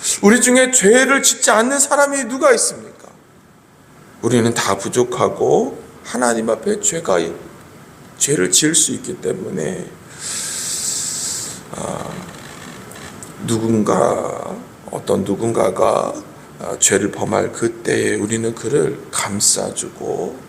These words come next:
다시 하나님 앞에 나아갈 수 있도록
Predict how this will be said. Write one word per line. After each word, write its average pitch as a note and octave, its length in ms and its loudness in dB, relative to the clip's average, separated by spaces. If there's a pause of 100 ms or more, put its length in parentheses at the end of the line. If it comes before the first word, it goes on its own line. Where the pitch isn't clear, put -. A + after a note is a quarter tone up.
(320)
다시 - 300 4
하나님 A3+ 440 2
앞에 F#3 280 -2
나아갈 - 480 -6
수 - 240 -2
있도록 - 580 -6